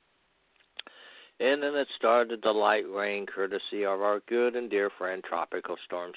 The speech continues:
Cindy. Now, this is my second time riding this train, but the other time I rode it was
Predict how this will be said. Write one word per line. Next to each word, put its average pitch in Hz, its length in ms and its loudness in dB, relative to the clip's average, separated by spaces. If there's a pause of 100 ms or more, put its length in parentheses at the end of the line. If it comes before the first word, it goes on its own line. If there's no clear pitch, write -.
Cindy. 104 420 -4 (1300)
Now, 131 340 6 (160)
this 185 140 6 (120)
is 190 80 0
my 147 160 6 (140)
second 196 420 4
time 147 320 4
riding 110 380 4
this 104 140 -6 (180)
train, 104 460 0 (400)
but 101 140 -4
the 110 160 4
other 156 220 8
time 120 380 2
I 107 80 2
rode 104 260 2
it 104 80 -2
was 101 160 -4